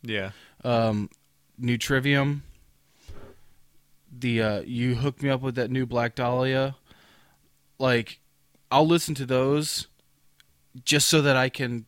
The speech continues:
Speaker 2: become acquainted with it.
Speaker 1: Mm-hmm.
Speaker 2: But after, but after, well, except for recently, I have been listening to Nothing But Colors because of their tenth anniversary tour that they
Speaker 1: Yeah,
Speaker 2: just,
Speaker 1: they, they just wrapped
Speaker 2: that
Speaker 1: that
Speaker 2: they
Speaker 1: up.
Speaker 2: just wrapped up. So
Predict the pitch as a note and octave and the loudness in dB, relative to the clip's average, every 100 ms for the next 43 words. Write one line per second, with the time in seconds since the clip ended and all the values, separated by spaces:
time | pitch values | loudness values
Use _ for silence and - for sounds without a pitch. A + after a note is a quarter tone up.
0 | - - C3 C3+ A2+ - B2+ B2 G2+ G#2 | -12 -10 -4 -4 -4 -2 0 0 -2 -6
1 | - - _ _ _ _ - - - - | -8 -16 _ _ _ _ -20 -20 -20 -18
2 | A#2+ A2 G2+ - _ _ _ _ - C#3+ | -12 -10 -12 -14 _ _ _ _ 2 4
3 | C3+ C#3+ - C#3 - B2+ C3 C#3 - C#3 | 4 2 -2 -4 -4 -2 2 2 0 0
4 | C#3+ C3 C3 - D3 - C#3+ C3 B2+ C3 | 4 4 2 -2 -2 0 0 2 2 0
5 | C3 A#2+ A#2+ A#2+ A2+ _ _ _ - - | -2 -2 0 -2 -6 _ _ _ -20 -8
6 | - B2+ A#2+ B2 B2 A#2 B2 A2+ A#2 A#2 | -2 0 0 0 0 0 -4 -4 -2 -2
7 | A2+ B2 A#2 - A2+ G#2+ G2+ - - A#2 | -2 -2 -4 -4 -4 -4 -6 -10 -4 -2
8 | G#2+ A2 G#2 A2 G#2 A#2+ G#2+ A2+ G#2 G#2+ | 0 -2 -2 -4 -2 -2 -2 -2 -2 -2
9 | G#2+ A#2 A2+ B2+ A#2 A#2 - _ _ _ | -2 -2 -2 0 0 0 -8 _ _ _
10 | _ - A#2 A#2+ C3 B2 A2+ G2+ A2+ G#2+ | _ -10 -2 4 4 4 2 2 2 4
11 | A2 A2 A#2 C3 A2 A2+ G#2 A#2+ B2+ A#2+ | 2 4 4 6 4 4 4 4 2 2
12 | - C3 B2 - - B2 | 2 2 2 -2 0 0